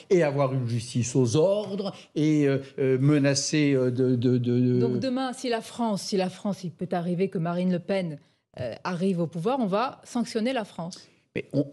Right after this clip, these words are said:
Speaker 1: le jour où Marine Le Pen arrive au pouvoir en France, il n'y a plus d'Europe. Euh, il y a même plus, il y aura même plus personne pour
Speaker 2: Orban
Speaker 1: sanctionner.
Speaker 2: est arrivé, peut-être Mélanie ce soir, il y aura toujours une Europe.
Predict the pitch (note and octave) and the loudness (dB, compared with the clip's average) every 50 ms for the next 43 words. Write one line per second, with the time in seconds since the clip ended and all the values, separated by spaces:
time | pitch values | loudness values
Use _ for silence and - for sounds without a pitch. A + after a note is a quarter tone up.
0 | _ _ _ _ _ _ _ _ - - - - _ _ - - C#3 C3+ E3+ D3+ | _ _ _ _ _ _ _ _ -20 -20 -20 -20 _ _ -4 -2 -2 0 2 4
1 | D3+ E3 D3+ C3+ D#3+ D#3+ C3 B2 B2 B2 A#2+ B2+ C3+ C3 B2+ B2 - C#3 C3 A#2 | 4 4 4 4 4 4 4 2 2 2 2 2 2 2 2 0 0 0 0 0
2 | A2+ A#2 B2 A#2+ B2 B2 B2+ C3+ B2 B2 A2 A2 A#2 A2+ - D#3+ D#3 - - A#2+ | 0 0 0 0 0 -2 -2 0 0 0 2 0 -2 0 0 0 0 0 -2 -4
3 | - - B2 A#2 C3+ C#3 D3+ D#3+ D3 - - A#2 G#2+ - - - _ _ _ _ | -2 -2 0 0 2 2 2 0 -2 -2 -4 -8 -8 -10 -14 -20 _ _ _ _
4 | _ _ - - B2 B2+ B2 A#2 A2 A2 A2+ A2 A2 A2 G#2+ G#2+ A2+ A2+ A2+ A2+ | _ _ -6 -4 -2 0 0 0 0 0 0 2 2 0 0 0 -2 -2 -2 -2
5 | A2+ A2 A2+ A2+ A#2 A2+ A2 A#2 A2+ A#2 A2 A#2 B2 A#2 A#2 A2+ - C#3 C3 A#2+ | -2 -2 -2 -2 0 0 0 0 0 2 2 2 0 0 -2 -2 0 2 2 2
6 | A#2+ A2 A#2 A#2+ B2 A#2+ A2+ G#2+ A#2 C3 A2 A2 C3 B2 - - D3 C3+ C3+ A#2+ | 2 2 2 0 0 0 0 -2 0 -2 0 0 -2 -2 0 0 0 0 0 -2
7 | A2 G#2 - B2 A#2+ - - F3 E3+ F3 E3+ - G3 F#3 F3+ F3 F3+ F#3 D#3+ E3+ | -4 -2 -2 -2 0 0 0 0 0 0 -2 -2 -6 -8 -10 -10 -12 -12 -6 -2
8 | G#3 A#3 C4 C#4 B3+ - G3+ F#3 - A3 G3+ - G#3 G3 F#3+ F#3+ F#3+ F3 - F#3 | -2 -2 -2 -2 -6 -8 -8 -4 -4 -4 -4 -4 -4 -4 -4 -4 -6 -6 -6 -8
9 | - - B3 A#3+ G#3 F3 E3+ E3 E3+ F#3 E3 F3 D#3+ D#3 E3 F#3 G#3 A#3 C#4 C#4+ | -6 -4 -4 -2 -2 -2 -4 -6 -6 -8 -6 -6 -6 -4 -4 -6 -4 -6 -6 -8
10 | C#4 - E3 | -8 -12 -8